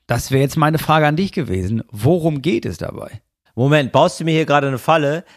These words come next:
Speaker 2: Äh, fragst du mich gerade, was du an dir
Speaker 1: Nein,
Speaker 2: verbessern
Speaker 1: überhaupt
Speaker 2: solltest?
Speaker 1: nicht. Nein, nein, nein, nein, nein, nein. Nein, das hat er geschrieben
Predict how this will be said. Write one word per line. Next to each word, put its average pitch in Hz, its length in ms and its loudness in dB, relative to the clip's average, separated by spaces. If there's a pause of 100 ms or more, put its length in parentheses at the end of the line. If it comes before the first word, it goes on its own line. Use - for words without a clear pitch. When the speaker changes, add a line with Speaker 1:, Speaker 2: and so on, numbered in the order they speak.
Speaker 2:
Äh, 135 240 -8
fragst 180 340 -2
du 196 60 -8
mich 180 160 -6
gerade, 165 240 0
was 156 160 -2
du 196 100 -6
an 160 240 -4
dir 175 160 -2
Speaker 1:
Nein, 202 60 0
Speaker 2:
verbessern 214 400 2
Speaker 1:
überhaupt 214 80 2 (240)
Speaker 2:
solltest? 156 60 0
Speaker 1:
nicht. 262 80 2 (200)
Nein, 226 80 -4
nein, - 0 -
nein, 269 180 -2
nein, 277 120 2
nein, - 0 - (640)
nein. 311 220 0
Nein, - 80 -8 (240)
das 247 260 -2
hat 349 160 -4
er 240 260 -2
geschrieben 247 640 -4